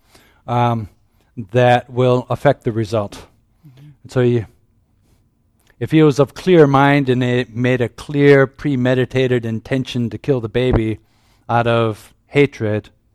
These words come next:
Speaker 1: that would probably have the strongest result, right?
Speaker 2: Mm-hmm.
Speaker 1: Um, if it's an unclear mind, um, if he was affected by drugs, uh, which affected his judgment,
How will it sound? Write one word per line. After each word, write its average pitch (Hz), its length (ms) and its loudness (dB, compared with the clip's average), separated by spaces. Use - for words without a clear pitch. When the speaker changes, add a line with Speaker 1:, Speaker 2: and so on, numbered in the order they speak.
Speaker 1:
that 123 120 -2
would 120 120 -4
probably 120 280 2
have 117 140 0
the 110 60 -16
strongest 113 520 -6
result, 98 460 -10
right? 113 240 -12
Speaker 2:
Mm-hmm. - 640 -20
Speaker 1:
Um, 120 500 0
if 127 160 -4
it's 120 180 -2
an 123 160 -4
unclear 143 480 0
mind, 127 560 -2
um, 107 560 -4
if 110 120 -10
he 123 80 -2
was 113 120 -4
affected 127 460 0
by 117 560 0
drugs, 131 840 0
uh, 101 260 -6
which 104 180 -10
affected 107 480 -4
his 101 140 -12
judgment, 139 600 -2